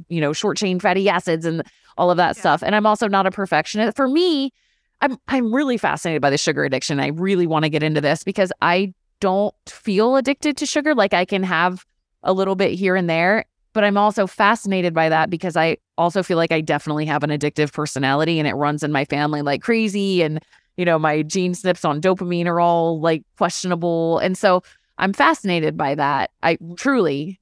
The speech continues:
Speaker 1: I'm still kind of observing that in myself 'cause I'm like, I definitely feel like I used to be, I used to be overweight, like, my whole life,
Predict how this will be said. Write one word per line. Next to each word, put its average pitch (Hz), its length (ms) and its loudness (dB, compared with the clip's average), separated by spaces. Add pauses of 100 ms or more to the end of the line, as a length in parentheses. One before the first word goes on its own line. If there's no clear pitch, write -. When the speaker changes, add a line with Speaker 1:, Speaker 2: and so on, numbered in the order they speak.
Speaker 1:
I'm 185 120 0
still 233 220 0
kind 202 160 0
of 165 60 -2
observing 165 460 2
that 156 120 0
in 151 60 -2
myself 170 360 2
'cause 170 140 -4
I'm 165 100 0
like, 156 260 -2 (480)
I 180 100 0
definitely 233 260 2
feel 202 100 0
like 175 140 2
I 160 40 0
used 156 320 -4
to - 40 -8
be, 151 200 0
I 156 40 4
used 165 140 0
to 165 80 -8
be 143 100 0
overweight, 135 560 -4
like, 123 380 0
my 139 80 -2
whole 139 180 -4
life, 87 340 0